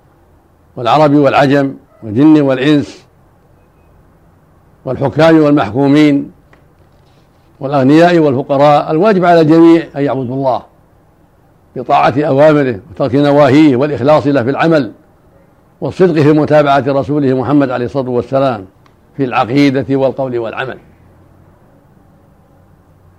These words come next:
وهذا هو الإسلام وهذا هو الإيمان،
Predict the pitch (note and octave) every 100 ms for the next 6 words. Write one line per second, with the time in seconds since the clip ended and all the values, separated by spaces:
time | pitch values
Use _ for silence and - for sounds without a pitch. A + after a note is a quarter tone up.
0 | _ _ _ _ _ _ _ _ _ _
1 | _ - D3 G3 E3 D3+ C3+ B2 D3+ C3+
2 | G2+ F2 _ C3+ F3 F#3+ C#3+ D3+ D3 D3
3 | D3 A2